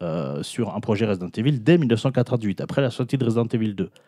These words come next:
Parce que pour ça, en fait, il est à la tête ni du trois, ni de Code Veronica. Mais du coup, il va partir un peu dans, il va vouloir faire quelque chose de personnel, il va partir un peu dans son, euh, dans son délire. Et, euh, du coup, bah, euh, quand il va, euh, présenter ça à Mikami en disant, Eh, pour Resident Evil quatre, on pourrait faire ça, bah, ça va être, il va se manger un bon gros nom.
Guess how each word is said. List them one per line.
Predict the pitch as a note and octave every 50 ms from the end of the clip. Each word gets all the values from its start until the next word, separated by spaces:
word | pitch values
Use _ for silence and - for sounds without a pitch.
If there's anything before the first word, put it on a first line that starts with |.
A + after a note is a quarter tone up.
| _ - -
Parce | - -
que | - -
pour | - - -
ça, | - C#3+ C3+
en | G2+ F2+
fait, | - A#2+ - -
il | G2 F2+
est | F#2
à | F2+ F2+ F#2
la | F#2 F#2 F2+
tête | - B2 C3+ C3+ - - G#2+
ni | A2+ A#2+ A#2+
du | G#2+ G#2 -
trois, | A#2 A#2+ B2+ C3 C#3+ D3 A2+
ni | A2 A#2+ C3+
de | C3+ -
Code | - A#2 G#2
Veronica. | G2 G#2 F#2+ F#2 F2 F2+ F2+ - - D#2+ - - _ _ _ _ _ _ _ _ _ _ _ - - - - - - - - - -
Mais | - D3 F3 D#3+
du | B2+ A2
coup, | - E3 F3 F#3+
il | C3+ G#2
va | G2 G#2+ B2 C#3+ D3
partir | C3+ - G2 - - D3 D3 B2
un | A2+
peu | G#2+ G#2 C#3 C#3
dans, | A#2+ A#2 A2 G#2+ A2 A2+
il | G#2+
va | A2+ A#2
vouloir | A#2 B2+ C3+ C#3+ C3+ - -
faire | - - C3 B2+
quelque | - B2 -
chose | - B2+ A2
de | A#2
personnel, | G#2 G#2+ - - - G2+ C3 E3
il | F#3
va | B2+ G2+
partir | - G#2+ G#2 - - C#3
un | B2 A#2
peu | - A#2+ G2+
dans | F2+ B2 C3
son, | B2+ - - C3+ A#2+ G2 G2
euh, | F#2+ F#2 F2
dans | A#2+ C#3 C3+
son | - - A2
délire. | F#2+ F#2 F2+ A#2 D#3+ G#3 G#3 - - - - - - - - -
Et, | C#3 D3+ E3 - -
euh, | - G#2 G#2 G2+ F#2+
du | G2 G#2
coup, | - F3 G#3 F#3+
bah, | A#2 G#2 G#2+ A#2+
euh, | B2 G#2+ F#2+ F#2 F2+
quand | - - G#2 - -
il | F#2
va, | A2+ C3+ C#3+
euh, | - -
présenter | - - G2 F2+ F2 - A2
ça | G#2+ - B2+
à | A2+
Mikami | G2 F#2+ - - F2 C#3 D#3+
en | E3+ A2
disant, | F#2+ G#2+ - -
Eh, | B3 D4 D4
pour | - D#3 B2+
Resident | C3+ C#3+ D3+ C3+
Evil | - A#2+ A#2+ B2
quatre, | - G#3+ A3 -
on | -
pourrait | A2+ G#2+ F#2 F2+
faire | F#2 D#2 -
ça, | - D3 D#3+ F3+
bah, | - - F2 G2 - -
ça | - - B2 A#2+
va | C3+ C3+
être, | B2 -
il | - A#2
va | A#2+ B2
se | - C3
manger | B2 A#2 A2+ C3
un | A#2
bon | G#2 G2+ G2
gros | E2+ F2 F2 F2
nom. | G2 B2+ D#3+ F3+